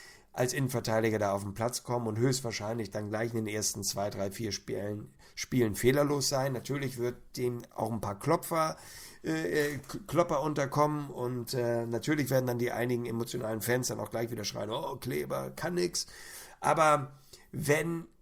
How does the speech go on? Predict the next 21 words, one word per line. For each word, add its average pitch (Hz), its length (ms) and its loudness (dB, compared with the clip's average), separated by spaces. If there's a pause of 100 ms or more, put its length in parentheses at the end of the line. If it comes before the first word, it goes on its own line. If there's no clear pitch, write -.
(320)
Dietmar 170 280 4
Beiersdorfer 143 600 4
den 135 220 4
schon 131 360 4
für 131 200 2
Zenit 135 300 0
Sankt 113 200 0
Petersburg 143 520 0
länger 135 320 2
unter 131 220 0
Be-, 127 140 -2 (280)
äh, - 340 -10
Beobachtung 131 680 2
hatte, 135 360 2 (380)
wenn 127 160 4
der 127 100 4
sich 127 240 2
mit 123 140 0
dem 123 260 6
viel 143 280 0
länger, 131 420 8